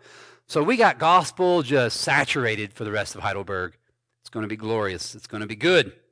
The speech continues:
So let's jump right in and study this grace. Now, according to question twelve, there are two ways of making satisfaction for sin.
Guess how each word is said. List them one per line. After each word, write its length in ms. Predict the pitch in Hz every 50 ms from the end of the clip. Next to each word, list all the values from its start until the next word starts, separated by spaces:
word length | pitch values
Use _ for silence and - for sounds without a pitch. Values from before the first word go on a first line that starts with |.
| _ _ _ _ _ _ _ _ _
So 140 | - - 98
let's 200 | 95 107 104 -
jump 300 | 101 - 135 139 131 -
right 200 | 143 131 127 123
in 320 | 135 139 135 127 113 87 - _ _ _ _ _ _ _ _ _ _ _ _
and 80 | - -
study 260 | - 139 131 131 131
this 160 | 117 110 -
grace. 580 | - 127 131 135 131 113 - - - - - - _ _ _ _ _ _ _ _ _ _ _ _ _ _ _ _ _ _ _ _ _ - - - -
Now, 200 | - 175 185 185
according 460 | 190 180 - 214 240 277 294 285 254
to 280 | - 233 233 220 208 190
question 440 | - - 202 185 - - - 185 156
twelve, 360 | - 185 202 202 185 180 151
there 100 | 185 185
are 120 | 180 180
two 180 | - - 285 285
ways 240 | 233 226 220 220 165
of 140 | 185 156 156
making 300 | 190 190 180 190 180 147
satisfaction 680 | - 190 175 170 160 - - 170 160 156 - - 151 123
for 140 | - 151
sin. 460 | - - - 170 160 143 107 82 71